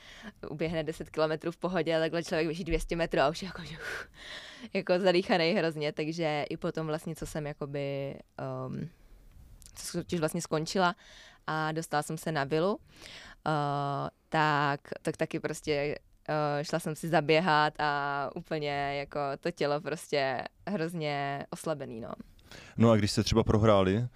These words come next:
Speaker 2: ten souboj, tak, eh, ten Ondra vždycky řekl, „Pro vás nic nemám.“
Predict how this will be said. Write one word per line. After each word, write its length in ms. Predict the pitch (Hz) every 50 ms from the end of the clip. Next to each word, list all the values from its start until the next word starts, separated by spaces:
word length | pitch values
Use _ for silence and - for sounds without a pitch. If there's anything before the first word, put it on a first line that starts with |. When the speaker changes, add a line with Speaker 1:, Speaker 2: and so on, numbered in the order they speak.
| - - - -
Speaker 2:
ten 160 | - 104 104
souboj, 440 | - - 110 104 95 90 95 98 98
tak, 240 | - - 101 98 - - - -
eh, 420 | 101 98 95 95 92 92 95 101 - - - - - - - - - - - - - - -
ten 140 | - 104 98
Ondra 220 | 90 95 95 95
vždycky 300 | 92 98 92 - - 98
řekl, 460 | 92 95 92 - 101 98 98 95 95 92 - - - - - - - - - _ - - - - - - - -
„Pro 140 | - 113 107
vás 200 | 98 101 95 - -
nic 160 | 98 - -
nemám.“ 440 | 98 95 87 82 82 87 117 123